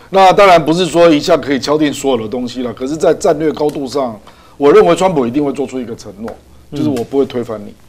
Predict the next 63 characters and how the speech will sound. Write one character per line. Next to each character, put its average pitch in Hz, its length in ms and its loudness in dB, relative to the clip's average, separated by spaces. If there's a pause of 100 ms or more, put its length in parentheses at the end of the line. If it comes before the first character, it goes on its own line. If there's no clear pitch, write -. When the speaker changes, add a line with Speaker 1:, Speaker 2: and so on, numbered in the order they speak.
(880)
Speaker 1:
那 185 100 -2
这 196 100 4
个 160 80 2
大 165 120 4
概 160 100 8
他 143 140 0
就 139 100 0
定 131 180 -6
心 113 240 -12
丸 95 120 -14 (100)
了。 - 80 -20 (240)
Speaker 2:
嗯。 135 260 -8
Speaker 1:
那 214 120 4
至 214 200 2
于 185 80 2
说 202 480 4 (200)
核 185 200 4
协 175 160 2
议 190 120 2
要 185 120 6
怎 127 140 -2
么 120 160 -2
去 139 300 -2
监 139 260 -4
督 135 180 -6
啦， 123 320 0 (340)
要 147 280 4
做 151 160 -2
出 151 160 -4
什 127 140 -10
么 139 80 -6
样 143 80 -6
的 123 100 -4
让 135 200 -2
步 123 280 -8
啦 110 60 -10
啊？ 101 220 -14
Speaker 2:
嗯。 113 180 -10 (720)
Speaker 1:
比 156 80 0
如 165 80 0
说 214 140 6
伊 240 200 0
朗 156 180 6
跟 180 160 0
美 160 160 0
国 120 160 -4
就 156 140 -2
谈 131 220 -8
了 147 100 -6
十 - 200 -10
五 170 160 -8
个 117 180 -14
月， 139 240 -10 (640)
那 233 100 -8
个 233 80 -2
细 269 240 -4
节 131 240 -4
还 127 140 -4
可 143 80 -4
以 - 20 0
慢 120 180 -6
慢 120 200 -10
走 - 140 -20